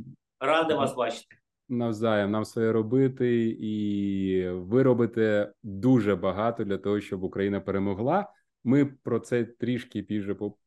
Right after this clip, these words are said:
Speaker 2: <laughs> мої русізми ще втикаються в розмову.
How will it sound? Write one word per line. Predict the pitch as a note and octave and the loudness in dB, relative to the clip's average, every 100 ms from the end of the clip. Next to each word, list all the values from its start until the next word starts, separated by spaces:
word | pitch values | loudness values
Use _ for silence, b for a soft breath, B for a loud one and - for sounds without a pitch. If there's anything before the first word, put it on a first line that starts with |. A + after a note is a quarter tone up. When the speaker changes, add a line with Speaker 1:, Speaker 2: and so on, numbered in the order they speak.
| - - | -20 -18
Speaker 2:
<laughs> | - - - C3+ - - _ _ - - C3+ | -18 -12 -6 -6 -8 -20 _ _ -20 -20 -4
мої | A2+ B2 B2+ | 2 4 4
русізми | A#2+ C3+ A#2+ A2 | 2 0 0 -2
ще | G#2 A2+ | -4 -4
втикаються | G2+ _ A#2 G2+ A2+ F#2+ F#2 - | -6 _ -6 0 2 2 -2 -4
в | F#2 F2 | -6 -4
розмову. | G2 G2+ D#3 F#3+ B2+ - | -4 -2 0 2 0 -2